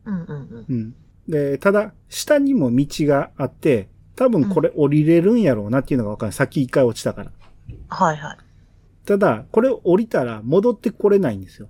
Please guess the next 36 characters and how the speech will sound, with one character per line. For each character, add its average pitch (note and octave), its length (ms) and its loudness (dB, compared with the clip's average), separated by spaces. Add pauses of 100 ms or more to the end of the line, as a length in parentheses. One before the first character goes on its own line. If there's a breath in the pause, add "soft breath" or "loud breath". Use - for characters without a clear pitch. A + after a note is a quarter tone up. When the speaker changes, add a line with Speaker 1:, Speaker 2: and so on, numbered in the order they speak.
(560)
Speaker 1:
う G3 80 -6
ん。 E3+ 140 -6 (840)
Speaker 2:
ま G3 180 2
あ、 B2+ 120 0 (640)
え B2 960 0
ー、 G#2+ 40 -8
下 - 260 0
の F3+ 100 2
層 E3+ 220 2
に C3+ 80 2
行 D3 80 -2
っ - 40 -20
た D3 120 -4
と C3 160 -4
し - 100 -12
て、 D#3 280 2 (240 soft breath)
ま E3+ 100 -6
た D3 100 0
ぐ C#3+ 140 -2
る F3 140 6
ー - 20 6
っ F3+ 40 -2
と D#3 100 -2
回 C#3+ 160 0
っ D3 40 -6
て D#3 100 -8
こ D#3+ 120 0
な C#3 80 0
あ A#2 40 -4
か B2 160 -6
ん A#2+ 300 -6
感 C3 240 0
じ B2+ 140 -2
や A#2+ 100 -2
か A#2 100 -8
ら、 A#2 240 -6